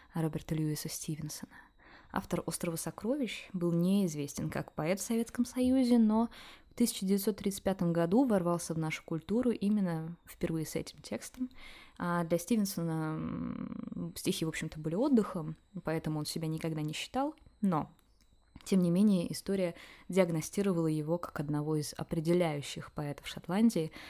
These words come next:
и «Вересковый мед», один из самых известных его текстов,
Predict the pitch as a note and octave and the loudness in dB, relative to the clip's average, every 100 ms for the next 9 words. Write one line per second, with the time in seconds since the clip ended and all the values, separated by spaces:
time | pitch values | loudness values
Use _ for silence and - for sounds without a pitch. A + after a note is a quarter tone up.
0 | - - D#3+ E3+ E3 - D#3+ D#3 D#3+ G#3+ | -10 0 4 4 4 -2 -6 -2 2 2
1 | A3+ - E3 D#3+ E3 D#3 D#3+ D3+ - D3+ | 0 -4 -4 0 0 0 -2 -4 -4 -6
2 | D3+ D3+ D3+ D3+ D3 - - - | -6 -6 -6 -6 -6 -4 -6 -6